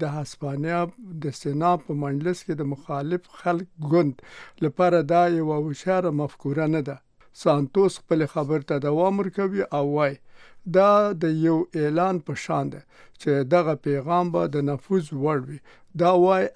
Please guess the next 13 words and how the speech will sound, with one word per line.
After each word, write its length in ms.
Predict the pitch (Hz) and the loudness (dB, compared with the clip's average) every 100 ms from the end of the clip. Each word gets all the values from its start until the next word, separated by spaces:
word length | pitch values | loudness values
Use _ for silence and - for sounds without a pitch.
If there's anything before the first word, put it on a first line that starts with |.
| 165 | -6
اکثره 420 | 147 - 220 202 165 | -6 -2 -2 0 -2
مهاجر 500 | 139 151 139 175 143 151 | -4 -6 0 0 0 -2
دلته 220 | 165 156 | -2 -2
د 80 | 151 143 | -6 -8
اقتصادي 520 | - - 143 139 180 147 | -10 -8 -8 -2 -2 -2
دلایلو 500 | 139 143 165 175 143 | -2 -2 -2 0 -2
له 100 | 143 | -4
کبله 320 | 151 139 151 143 139 | -6 -4 -2 -2 -4
راځي 240 | 135 160 151 | -6 -4 -2
او 60 | 135 | -2
زیاتوي 560 | 139 135 139 143 180 185 - - - _ - 185 | -4 -4 -6 -4 -2 -4 -8 -20 -20 _ -10 -2
او 100 | 147 147 147 - | 0 2 0 -2
جنایتکاره 920 | 139 147 139 - - 190 196 180 175 | -2 -2 -4 -8 -2 0 2 2 0